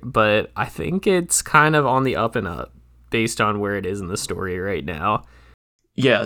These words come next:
Speaker 2: yeah, definitely. Yeah, and it's not, yeah, it's not in the cellar here. I mean, yeah, by the looks of it, Two on Ice, Shadow Eliminator is definitely the, the next two on the, on the chopping block, which, I don't know, that, that makes sense. They both kinda,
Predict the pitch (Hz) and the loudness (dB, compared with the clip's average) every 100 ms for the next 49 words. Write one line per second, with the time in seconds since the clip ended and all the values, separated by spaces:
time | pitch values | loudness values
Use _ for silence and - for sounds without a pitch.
0 | - 110 107 113 110 110 107 107 104 117 | -4 -4 2 2 2 0 4 4 4 4
1 | 117 - 123 135 - 175 165 - 117 101 | 4 4 0 0 2 4 4 2 2 2
2 | 135 147 151 135 117 - - 110 110 110 | 2 0 2 2 4 4 6 4 6 4
3 | 110 104 117 110 110 107 107 104 98 - | 2 2 2 4 4 4 2 0 -4 -10
4 | - - - _ _ _ - - 113 117 | -20 -20 -20 _ _ _ -4 0 2 4
5 | 113 110 - 101 98 95 - _ _ _ | 2 2 2 0 0 -2 -4 _ _ _
6 | - 98 - 120 104 98 110 - - - | -12 -10 0 0 2 0 0 0 -2 -2
7 | - 69 69 - - - - - - - | -8 -8 -6 -6 -6 -6 -8 -10 -8 -8
8 | - - - - - - - - - - | -10 -10 -8 -6 -6 -4 -4 -4 -4 -4
9 | 71 - - 113 - - - - - 95 | -6 -8 -8 -10 -6 -6 -4 -2 0 0
10 | - - - - - - - - - - | -4 -8 -6 -4 -4 -4 -4 -2 -2 -2
11 | _ _ _ - 65 - - - 62 - | _ _ _ -4 -4 -4 -8 -6 -4 -6
12 | - _ - 110 98 - - - - - | -10 _ -2 -2 -2 -8 -10 -10 -8 -8
13 | - - - - - - - 113 | -8 -10 -12 -12 -10 -10 -10 -12